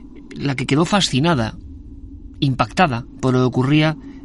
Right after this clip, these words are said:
en una zona que no era muy lejana. No se refiere al Archivo Vaticano, no se refiere a misterios de la Plaza de San Pedro o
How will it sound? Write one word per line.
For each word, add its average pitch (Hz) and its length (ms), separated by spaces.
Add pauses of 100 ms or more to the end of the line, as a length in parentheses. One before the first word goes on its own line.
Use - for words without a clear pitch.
(100)
en 139 160
una 156 140
zona 151 300
que 123 180
no 135 80
era 147 280 (120)
muy 156 160
lejana. 147 480 (640)
No 202 420
se 180 220
refiere 160 360
al 147 80
Archivo 143 280
Vaticano, 139 540
no 156 100
se 156 120
refiere 143 480
a 123 180 (120)
misterios 139 600
de 143 80
la 123 100
Plaza 143 240
de 131 80
San 120 220
Pedro 160 400 (640)
o - 440